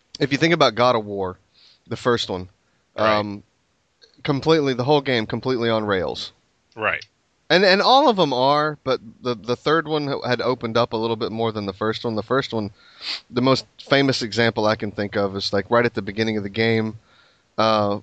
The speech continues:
Speaker 1: you're going down towards, um, that cave to fight the Minotaurs.
Speaker 2: Mm-hmm.
Speaker 1: And, uh, like, I don't know, maybe you have the Medusa head and you have to freeze a Minotaur on that pedestal that'll open up the gate.
Speaker 2: Right.
Speaker 1: There's that little Greek town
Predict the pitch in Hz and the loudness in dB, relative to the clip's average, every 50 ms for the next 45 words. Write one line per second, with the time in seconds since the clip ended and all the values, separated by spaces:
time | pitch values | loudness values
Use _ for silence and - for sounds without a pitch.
0 | _ _ _ 120 120 120 107 120 123 120 113 110 101 117 113 110 110 110 - - | _ _ _ -4 -4 -4 0 2 2 2 2 0 2 2 2 2 0 -2 -2 0
1 | 113 107 107 104 - - - 113 104 101 98 98 98 - - 113 107 - - - | 0 0 0 0 -2 -2 0 2 2 2 0 -2 -6 -2 0 0 0 0 -2 -2
2 | 131 117 110 107 - - - - 123 107 90 104 107 117 120 120 117 - 139 127 | 0 0 0 0 -2 -8 -4 0 0 0 0 -2 -2 -2 -2 -2 0 2 2 2
3 | 123 127 127 - - - _ _ _ _ _ _ _ - 120 117 113 113 117 - | 2 2 0 -2 -8 -10 _ _ _ _ _ _ _ -18 -14 -10 -10 -10 -10 -12
4 | _ _ _ _ _ _ _ _ _ _ - - 120 120 113 113 110 107 107 104 | _ _ _ _ _ _ _ _ _ _ -2 2 2 4 4 4 2 4 4 4
5 | 101 98 95 90 - _ _ _ _ _ _ _ _ _ _ _ _ _ _ _ | 2 2 0 -2 -4 _ _ _ _ _ _ _ _ _ _ _ _ _ _ _
6 | _ - 127 123 - _ _ _ _ - 127 127 120 107 104 104 107 113 113 110 | _ -6 -6 -6 -6 _ _ _ _ -2 0 0 2 2 0 0 2 0 0 0
7 | 110 110 107 110 107 104 104 104 104 104 104 110 107 - 113 104 110 107 104 101 | -2 -4 0 0 0 0 0 -4 -6 -4 -4 -4 -6 -4 -4 -2 0 0 -2 0
8 | 107 104 107 104 - 107 - - 117 110 104 110 107 104 104 104 107 - - 113 | -2 -4 -4 -4 -4 -6 -4 -2 -2 0 0 0 -2 0 0 0 0 0 2 2
9 | 104 104 101 104 92 - - 117 107 107 104 - - 110 104 101 98 98 - 107 | 2 4 2 2 0 -2 0 0 0 0 0 -2 -2 -2 -2 0 0 0 0 0
10 | 104 110 107 104 101 - 98 101 107 107 110 - - - _ _ - - - - | 0 0 -2 -4 -4 -4 -2 0 2 2 2 0 -4 -12 _ _ -20 -20 -20 -20
11 | - - - - - - 95 92 98 123 - _ _ - 139 143 120 123 135 135 | -20 -20 -20 -20 -10 -4 -2 0 0 -2 -4 _ _ 4 4 4 6 6 6 6
12 | 135 131 131 143 135 123 113 120 139 139 120 - - 151 147 143 139 139 135 131 | 4 4 4 2 2 2 2 0 0 0 0 -2 0 2 4 4 6 4 2 2
13 | 131 | -2